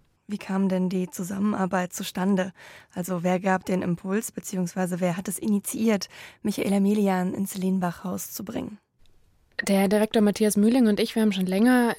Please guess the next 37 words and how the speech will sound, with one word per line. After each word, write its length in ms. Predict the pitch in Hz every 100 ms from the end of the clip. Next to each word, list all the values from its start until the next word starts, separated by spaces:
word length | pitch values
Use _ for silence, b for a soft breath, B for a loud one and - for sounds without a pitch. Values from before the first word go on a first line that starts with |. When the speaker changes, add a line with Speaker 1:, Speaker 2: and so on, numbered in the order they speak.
| -
Speaker 2:
über 160 | 208 202
eine 220 | 196 196
Zusammenarbeit 560 | - 190 202 214 214 202
mit 320 | 190 - -
Michaela 420 | 196 196 180 190
Melian 300 | 190 190 180
nachgedacht, 560 | 165 233 - 240 233 208
denn 100 | 190
sie 140 | 196
ist 240 | 196 214
dem 220 | 208 175 160
Haus 340 | 175 233 233
ja 100 | 196
im 120 | 180
Prinzip 360 | 180 185 - 208
schon 180 | - 185
seit 200 | 175 -
vielen, 320 | 208 214 202
vielen 260 | 196 185
Jahren 300 | 175 175 180
verbunden. 580 | 170 170 190 247 269 247
Wir 100 | 214
haben 160 | 180 170
Arbeiten 440 | 175 185 185 190
von 160 | - 175
ihr 120 | 170
in 60 | 165
der 140 | 165
Sammlung 500 | 170 196 226 226 220
und 180 | 190 160
sie 120 | 175
war 140 | 165
auch 60 | 165
schon 180 | - 190
an 120 | 185
mehreren 380 | 175 170 170 170
Gruppenausstellungen 1300 | 196 208 220 214 190 196 - - 190 185 190 185